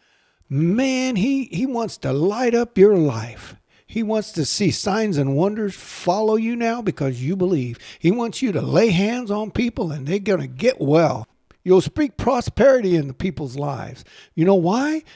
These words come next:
Because you have the Spirit of God in you who knows all things. He's coming alongside to strengthen you, to comfort you, to help you.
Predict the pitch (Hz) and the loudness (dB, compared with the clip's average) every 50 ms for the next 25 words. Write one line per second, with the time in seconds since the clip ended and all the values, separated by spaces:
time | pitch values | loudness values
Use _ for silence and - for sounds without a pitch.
0 | _ - 160 - 175 160 151 143 143 139 139 - - - - - - - - 170 | _ -10 -8 -4 -4 -4 -2 -2 -2 -4 -4 -4 -8 -12 -14 -14 -6 0 4 4
1 | 190 190 190 190 165 147 143 147 143 147 143 147 147 143 151 156 147 160 165 160 | 6 6 4 2 -2 -4 -4 -4 -4 -2 -4 -4 -4 -4 -2 -2 0 0 0 0
2 | 113 120 131 - 113 110 139 143 147 160 160 135 156 151 156 151 127 - 165 156 | 0 -2 -4 -6 -4 -2 0 2 2 2 0 -2 -2 -4 -6 -6 -8 -10 -10 -12
3 | 147 147 147 135 - - _ _ _ - - - - 151 156 156 147 147 147 151 | -10 -12 -14 -16 -18 -20 _ _ _ -18 -10 -4 -2 0 0 2 2 2 2 0
4 | 147 139 131 - 156 151 160 147 117 - - - 151 147 151 139 - 170 151 143 | 0 -2 -2 -2 -2 0 -2 -2 -4 -8 -6 -2 0 0 0 0 -2 -6 -6 -4
5 | 143 151 156 135 107 - - 151 143 - 160 143 - 151 143 143 147 135 _ _ | -4 -6 -6 -8 -4 0 0 0 2 0 -2 -6 -4 -2 -2 -2 -2 -4 _ _
6 | _ _ - - 151 131 117 - - - 117 | _ _ -10 -6 -4 -4 -4 -6 -10 -14 -14